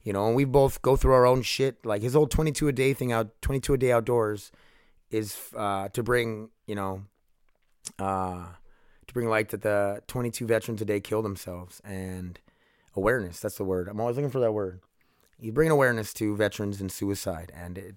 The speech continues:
it shouldn't, shouldn't be that high. Um, uh, mental health, uh, sh-, should be free in our country,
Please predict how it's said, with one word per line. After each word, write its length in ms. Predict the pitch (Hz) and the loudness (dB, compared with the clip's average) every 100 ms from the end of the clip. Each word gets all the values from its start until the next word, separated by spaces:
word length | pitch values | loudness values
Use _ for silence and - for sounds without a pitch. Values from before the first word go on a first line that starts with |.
| - | -14
it 100 | 110 | -8
shouldn't, 380 | - 127 110 104 - _ _ | -2 -2 -2 -6 -18 _ _
shouldn't 260 | - 151 131 | -2 0 2
be 120 | 120 | 4
that 180 | 107 95 | 4 4
high. 340 | 101 92 95 - _ _ _ _ | 2 0 -2 -16 _ _ _ _
Um, 280 | - - - | -20 -20 -18
uh, 100 | - 113 | -12 -4
mental 340 | 120 143 131 | 0 2 2
health, 400 | 123 123 113 - - 110 | 4 2 2 -6 -14 -6
uh, 340 | 107 104 101 | -4 -4 -8
sh-, 720 | - - - - - - - - | -10 -8 -6 -6 -8 -8 -8 -6
should 100 | 120 | -4
be 140 | 113 | -4
free 340 | 98 117 117 110 | -2 0 2 2
in 60 | |
our 120 | 104 | 0
country, 560 | 104 110 107 110 101 98 | -2 -4 -4 -4 -4 -6